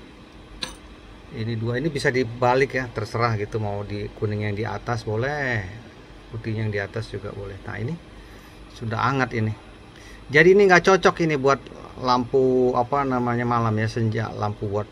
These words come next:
lampu penerangan biasa gitu. Tidak disarankan ya, wajar lah kalau putus.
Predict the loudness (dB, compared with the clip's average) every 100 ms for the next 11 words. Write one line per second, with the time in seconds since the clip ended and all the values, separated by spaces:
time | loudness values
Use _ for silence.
0 | -8 -6 -4 -2 0 0 0 0 0 -2
1 | -6 -8 -10 -14 -10 -4 -2 0 2 0
2 | 0 0 2 4 4 2 -2 -2 0 2
3 | 2 4 2 2 0 0 0 -2 -6 -4
4 | -6